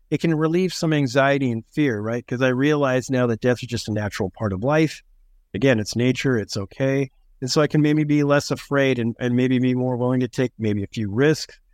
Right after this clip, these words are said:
or li-, or, or live life to the, to my fullest, right? Because I know I got one shot. And so, hey, be brave, go ahead and do that. And, you know, so we talked about purpose and, you know, the positive impact. I can align my values with the world and, you know, make,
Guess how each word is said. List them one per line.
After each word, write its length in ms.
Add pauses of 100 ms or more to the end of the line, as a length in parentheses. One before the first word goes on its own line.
(260)
or 140
li-, 180
or, 180
or 200
live 180
life 300
to 140
the, 240
to 180
my 260
fullest, 460
right? 280
Because 340
I 80
know 200
I 80
got 220
one 180
shot. 400 (600)
And 140
so, 200
hey, 420
be 100
brave, 420
go 200
ahead 180
and 140
do 160
that. 240 (600)
And, 460
you 80
know, 160
so 140
we 80
talked 240
about 240
purpose 760
and, 220 (360)
you 60
know, 160
the 80
positive 540
impact. 560
I 100
can 140
align 320
my 160
values 480
with 120
the 80
world 380 (540)
and, 360
you 100
know, 120
make, 200